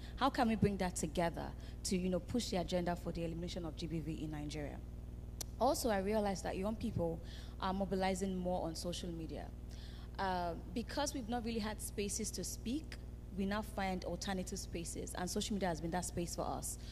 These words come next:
So typically, you can't hold maybe a politician accountable when you see him in person, but on social media, you can call your abusers out, you can call, you know, um, a legislator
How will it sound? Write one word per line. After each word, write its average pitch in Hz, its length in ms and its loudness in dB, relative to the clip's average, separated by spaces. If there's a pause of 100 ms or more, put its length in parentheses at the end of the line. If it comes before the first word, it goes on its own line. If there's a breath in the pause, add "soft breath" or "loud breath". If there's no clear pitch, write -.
(200 loud breath)
So - 200 2
typically, 254 480 2
you 247 160 0
can't 240 400 0
hold 214 400 6
maybe 202 340 -2
a 180 40 0
politician - 520 -2
accountable 208 600 -4
when 185 160 0
you 175 80 -2
see 185 180 -2
him 175 120 -2
in 160 100 -2
person, 180 560 -2 (340 loud breath)
but 214 120 6
on 202 80 2
social 262 300 2
media, 208 260 4
you 185 100 4
can 190 180 0
call 254 260 4
your 202 200 4
abusers 180 500 2
out, 175 300 -2
you 175 80 -2
can 175 260 0
call, 240 380 2
you 185 100 0
know, 165 220 0 (340 loud breath)
um, 180 240 0
a 196 160 4
legislator 190 520 4